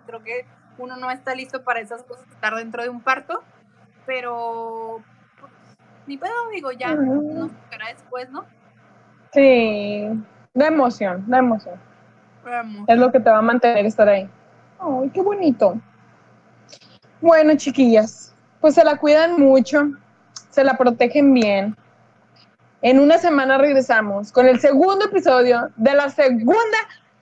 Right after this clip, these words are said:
Speaker 2: temporada de Las Tías Juanas. ¿Algo
Speaker 1: Entonces,
Speaker 2: quieren decir? ¿Sus redes?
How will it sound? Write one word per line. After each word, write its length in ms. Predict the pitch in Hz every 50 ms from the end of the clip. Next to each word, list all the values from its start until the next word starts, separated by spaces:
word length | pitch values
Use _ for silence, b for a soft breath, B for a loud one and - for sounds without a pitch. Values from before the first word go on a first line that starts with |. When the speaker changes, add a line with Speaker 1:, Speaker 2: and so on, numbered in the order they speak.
| _ _
Speaker 2:
temporada 1160 | - 392 381 392 381 381 359 - - 339 311 269 233 151 127 262 262 311 320 320 311 302 320 311
de 80 | 311 285
Las 220 | 254 220 147 -
Tías 440 | _ - 285 269 277 254 240 240 240 - _ _ _ _
Juanas. 880 | - - - - - 285 330 349 339 320 277 214 180 202 - - _ _ _ _ _ _ _ _ _ _ _ _
¿Algo 240 | - 247 262 269 285
Speaker 1:
Entonces, 180 | 285 254 269 294
Speaker 2:
quieren 180 | 285 285 285
decir? 300 | 285 285 277 339 381 370
¿Sus 180 | 359 - 339 294
redes? 460 | 262 277 269 277 285 320 381 349 -